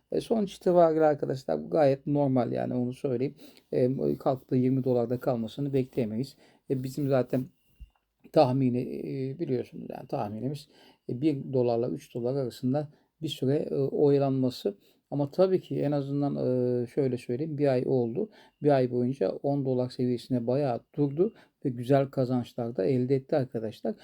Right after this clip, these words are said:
Tabii bizim için, e, biz geç de olsa en azından pazardan almadan sıfır maliyetle sadece şu anda arkadaşlar şu elli beş digit, e, yolladım. İki yüz dolara yakın.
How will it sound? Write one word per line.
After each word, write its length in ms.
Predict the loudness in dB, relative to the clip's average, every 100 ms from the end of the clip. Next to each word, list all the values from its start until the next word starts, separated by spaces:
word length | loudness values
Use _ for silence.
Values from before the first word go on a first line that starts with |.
| -20 -6
Tabii 200 | -4 0
bizim 260 | 0 0
için, 300 | -2 -4 -6 -8 _ -10
e, 220 | 0 0 0
biz 180 | -2
geç 300 | 2 2 2
de 40 | 0
olsa 400 | 0 0 -4 -4 _ _
en 120 | -2
azından 360 | -2 0 0 0
pazardan 540 | 2 2 4 2 2
almadan 440 | 2 2 0 -2 -4
sıfır 340 | -6 -4 -2
maliyetle 680 | 0 -2 -2 0 0 -2 -6 -6 -20
sadece 420 | _ 2 4 4
şu 220 | 0 4 4
anda 240 | 4 4
arkadaşlar 580 | 2 0 0 0 0 0
şu 220 | 0 -2 -2 -20 _
elli 240 | 2 6 6
beş 200 | 4 2
digit, 300 | -2 -2 -4
e, 140 | -2
yolladım. 720 | 2 2 2 2 0 -2 -4 -4
İki 260 | -4 2
yüz 180 | 2 2
dolara 260 | 0 2 2
yakın. 360 | 0 -2 -4